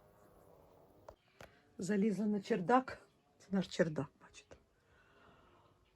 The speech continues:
Що тут тільки немає. Ні, ну, в принципі, нічого такого страшного тут немає. От бачите, цибулька моя лежить. Бачите, яка гарна.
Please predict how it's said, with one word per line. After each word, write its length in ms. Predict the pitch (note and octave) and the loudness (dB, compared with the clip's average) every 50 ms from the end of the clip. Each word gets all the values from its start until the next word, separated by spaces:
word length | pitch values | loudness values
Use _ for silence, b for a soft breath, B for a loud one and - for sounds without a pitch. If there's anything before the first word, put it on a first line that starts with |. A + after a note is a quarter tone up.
| _ _ _ _ B B B B B B B B B B B B B B - | _ _ _ _ B B B B B B B B B B B B B B -12
Що 160 | - - B3+ | -6 -6 -2
тут 160 | - A#3 G3 | 0 0 -2
тільки 220 | - - - - E3+ | -2 -8 -8 -6 -4
немає. 440 | D#3 D#3 D3+ C3+ B2+ C3+ - - - - _ - | -4 -4 -4 -6 -8 -10 -12 -16 -20 -10 _ 4
Ні, 80 | C4+ G3 | 6 6
ну, 100 | G#3+ C#4+ | 6 6
в 40 | D#4 | 4
принципі, 460 | - F4 D#4+ D4 - C4+ G3 - G#3 | 4 6 6 6 6 4 0 2 2
нічого 320 | G#3+ F#3+ - - - - | 0 2 0 -6 -8 0
такого 320 | - - - - - A3+ - | 2 2 4 8 8 8 8
страшного 420 | - - - G#3 - C4 C#4+ C#4 | 8 4 4 4 6 6 6 6
тут 200 | B3+ - - - | 6 4 2 2
немає. 360 | F#3+ F#3+ F3 E3 E3 A3 G3+ F#3+ B B B B B B B B B B B B B B | 4 4 4 2 -2 -4 -8 -10 B B B B B B B B B B B B B B
От 100 | - G#3 | -2 0
бачите, 400 | G3+ G#3+ B3 B3+ - G#3+ - G#3 | 4 6 6 6 4 0 -2 -2
цибулька 460 | - - G#3 G3+ D#3+ D#3+ D#3+ - - | -2 0 -2 -2 0 -2 -2 -2 -2
моя 200 | - A#3+ - G3 | 0 0 0 0
лежить. 400 | E3 E3+ G3 - F#3+ - - - - _ _ _ _ b b b b b b b b _ _ _ _ _ | 0 -2 -2 -4 -6 -12 -14 -20 -20 _ _ _ _ b b b b b b b b _ _ _ _ _
Бачите, 380 | - B3 A#3 - D#3 - - - | 2 2 2 2 -2 -2 -2 -4
яка 180 | D#3+ - - F3 | -4 -2 -4 -2
гарна. 360 | D#3+ - D3+ D#3 - F#3+ | -2 -2 -4 -2 -4 -6